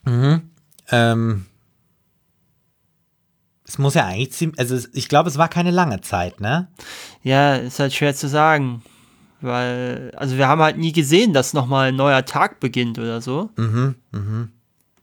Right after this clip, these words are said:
Speaker 1: Stimmt, angekommen sind sie ja im Dunkeln, ne?
Speaker 2: Ja.
Speaker 1: Und dann haben sie gegessen, Hut und so weiter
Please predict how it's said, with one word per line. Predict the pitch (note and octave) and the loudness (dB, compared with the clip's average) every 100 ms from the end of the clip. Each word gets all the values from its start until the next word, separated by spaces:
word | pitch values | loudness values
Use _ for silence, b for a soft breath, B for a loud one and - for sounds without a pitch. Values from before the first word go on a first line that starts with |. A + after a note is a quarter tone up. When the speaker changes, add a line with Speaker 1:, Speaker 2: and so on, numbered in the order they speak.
| _ _ _ _ _ _ _ _ _ _ _ _ _ | _ _ _ _ _ _ _ _ _ _ _ _ _
Speaker 1:
Stimmt, | - D3+ D3+ | -2 0 2
angekommen | D3 G3 A3+ G#3 A3+ A3 | 0 2 2 2 2 2
sind | G#3+ G3+ | -2 0
sie | G#3 | 0
ja | G3+ | 2
im | F3+ D#3 | 4 4
Dunkeln, | C#3 G#2+ F#2 D#2 E2 | 4 2 -4 -6 -4
ne? | G#2 F#3+ A3+ _ - | -2 -2 -4 _ -6
Speaker 2:
Ja. | C3+ C3 b b b b _ _ _ _ | -6 -6 b b b b _ _ _ _
Speaker 1:
Und | B2+ | -2
dann | C3+ C#3+ | 2 4
haben | D3+ | 2
sie | D3 C#3 - _ _ _ _ - | 2 -2 -4 _ _ _ _ -6
gegessen, | B2+ D#3+ G3 G3+ G3+ E3 | -2 2 2 0 -2 2
Hut | F#3 G3 F#3+ | 4 2 0
und | D3 | -4
so | D3 C#3+ | 0 2
weiter | E3+ F3+ F3 | 2 2 0